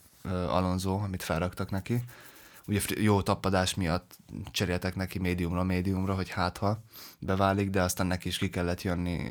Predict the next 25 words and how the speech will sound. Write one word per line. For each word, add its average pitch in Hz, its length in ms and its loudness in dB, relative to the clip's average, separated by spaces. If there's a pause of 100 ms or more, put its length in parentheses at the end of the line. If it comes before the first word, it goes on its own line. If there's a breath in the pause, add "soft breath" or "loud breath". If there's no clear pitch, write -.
ö, 82 420 0 (200)
egy 92 140 -4
Interért, 98 460 2
de 95 100 0
hát 92 140 -2
nem 90 380 -2 (200)
számított, 98 420 2
mert 95 140 4
annyira 98 200 6
előre 95 340 6
volt 92 260 4
ő 98 100 4
is, 95 140 2
hogy 92 140 0
bőven 95 280 4
meg 90 160 2
tudta 87 240 -4
csinálni 87 460 -2
a, 90 180 -2 (560 loud breath)
a 90 120 -8
kerékcserét, 92 600 2
úgyhogy 92 220 -2
nem 87 180 0
vesztett, 82 500 -4
ö, 87 200 0